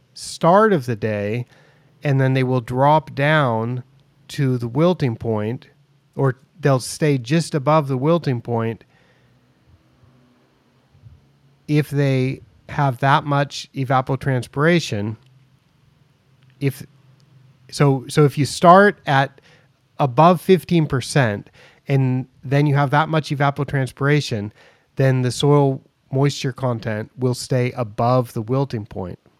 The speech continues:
at the end of the day. So how did he figure that out? And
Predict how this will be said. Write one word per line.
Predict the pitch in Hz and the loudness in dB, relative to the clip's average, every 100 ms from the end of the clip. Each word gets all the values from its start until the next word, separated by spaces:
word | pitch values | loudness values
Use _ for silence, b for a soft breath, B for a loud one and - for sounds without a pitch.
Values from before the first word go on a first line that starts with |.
| _ | _
at | 123 123 | -12 -8
the | 110 | -6
end | 110 104 | -6 -6
of | 101 | -8
the | 107 | -8
day. | 117 107 85 _ _ _ _ _ _ _ _ - _ _ _ | -6 -6 -8 _ _ _ _ _ _ _ _ -20 _ _ _
So | - 147 127 - B B B | 0 2 2 0 B B B
how | - 165 | 2 4
did | 180 175 | 4 2
he | 165 | 0
figure | 147 156 143 143 | 0 0 0 0
that | 131 123 | 2 2
out? | 139 143 104 - b b b b | 4 4 2 -6 b b b b
And | 143 131 | -2 -2